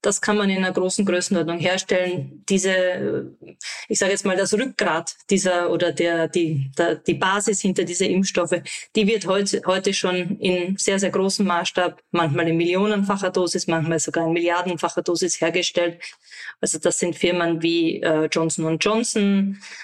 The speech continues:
das, äh, sind, äh, Firmen wie AstraZeneca, äh, und das ist eben sowas wie eine Firma Merck und dann gibt's noch zwei, drei andere,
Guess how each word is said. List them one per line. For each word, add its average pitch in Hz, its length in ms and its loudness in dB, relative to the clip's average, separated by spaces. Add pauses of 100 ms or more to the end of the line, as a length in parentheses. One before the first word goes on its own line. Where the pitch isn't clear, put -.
(100)
das, 160 260 0
äh, 170 500 0
sind, 170 540 -2
äh, 170 140 2
Firmen 165 340 0
wie 170 100 0
AstraZeneca, 196 1040 0 (220)
äh, 170 200 2
und 175 260 0
das 165 160 0
ist - 100 -6
eben 165 300 0
sowas 160 320 0
wie 175 40 0
eine 165 120 2
Firma 165 280 2
Merck 214 600 -2
und 165 400 -2
dann 170 160 0
gibt's 160 260 -4
noch 160 160 -2
zwei, - 220 -2
drei 180 160 2
andere, 190 500 0